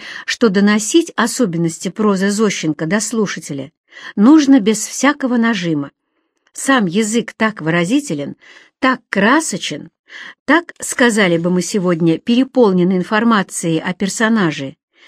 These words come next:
что всякая игра изображений будут излишеством. Надо только очень спокойно и очень серьезно, даже с некоторой долей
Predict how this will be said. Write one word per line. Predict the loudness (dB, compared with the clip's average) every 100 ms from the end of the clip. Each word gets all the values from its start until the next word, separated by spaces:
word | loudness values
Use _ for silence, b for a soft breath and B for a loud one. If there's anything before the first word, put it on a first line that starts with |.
| B B
что | -10 -2 -2
всякая | 0 0 0 -2
игра | -2 -2 -2 0 2 0
изображений | 0 0 0 0 2 4 2
будут | 0 0 -2 -2
излишеством. | -4 -2 -2 -4 -4 -10 -10 -8 -6 -8 _ _ _ b b b b b 0
Надо | 4 4 4
только | 2 2 2 2
очень | 2 0 -2 -4
спокойно | -4 -4 -4 2 4 6
и | 4 2
очень | 0 2 0
серьезно, | 0 0 0 0 -2 -2 -6 -8 B B B
даже | -2 0 0
с | 0
некоторой | 0 0 -2 -2 -2 0
долей | 2 2 2